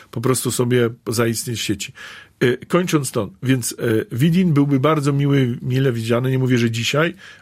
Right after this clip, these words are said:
ale zanim przyszedł trener, e, e, Urlep w Śląsku Wrocław. Tak to jest. Dajmy temu trenerowi, tak samo jak naszym zawodnikom, trochę czasu, rozliczajmy go po dłuższym okresie czasu.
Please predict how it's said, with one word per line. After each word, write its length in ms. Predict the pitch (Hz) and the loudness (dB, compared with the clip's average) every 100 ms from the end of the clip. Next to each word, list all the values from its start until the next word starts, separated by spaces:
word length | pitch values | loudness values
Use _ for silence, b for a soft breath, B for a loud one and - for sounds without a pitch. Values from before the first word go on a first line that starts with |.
| - | -4
ale 320 | 120 117 120 - | 0 2 0 -2
zanim 340 | 113 135 135 | 0 0 0
przyszedł 360 | - 117 120 113 - | -6 -4 -4 -4 -2
trener, 400 | 123 117 113 113 | 0 2 0 -2
e, 400 | - - - 113 | -8 -20 -4 0
e, 840 | 107 104 104 104 - 113 110 104 | 2 2 2 0 0 -2 0 0
Urlep 420 | 127 131 175 185 - _ - | 2 4 2 0 -16 _ -6
w 180 | 123 117 | -4 -2
Śląsku 420 | - 139 - 131 | 0 -2 0 0
Wrocław. 300 | 127 - 87 B B B | 0 -2 -12 B B B
Tak 220 | 175 175 | -4 0
to 120 | 165 | 0
jest. 440 | 147 139 104 - _ B B B - | 2 2 0 -8 _ B B B -6
Dajmy 440 | 123 180 240 175 120 | 0 2 2 0 0
temu 460 | 143 127 117 107 | 0 0 -2 -4
trenerowi, 540 | 110 113 113 117 110 107 | -2 -2 2 2 2 0
tak 180 | 104 | -4
samo 240 | - 120 110 | -2 0 2
jak 220 | 104 104 | 0 -2
naszym 340 | 120 117 123 113 | -2 -2 -2 0
zawodnikom, 600 | 107 107 113 107 - 101 B B - | 2 0 -2 -4 -6 -8 B B -2
trochę 280 | 202 160 | 2 2
czasu, 340 | 120 120 110 180 | 0 -4 -2 -2
rozliczajmy 540 | 185 175 180 165 139 | -2 -2 0 0 -2
go 140 | 120 113 | -4 -4
po 140 | 117 | -4
dłuższym 480 | 113 120 151 - 131 | -4 -2 -2 0 -2
okresie 360 | 113 117 101 101 | -2 -2 -4 -6
czasu. 420 | - - - | -6 -4 -6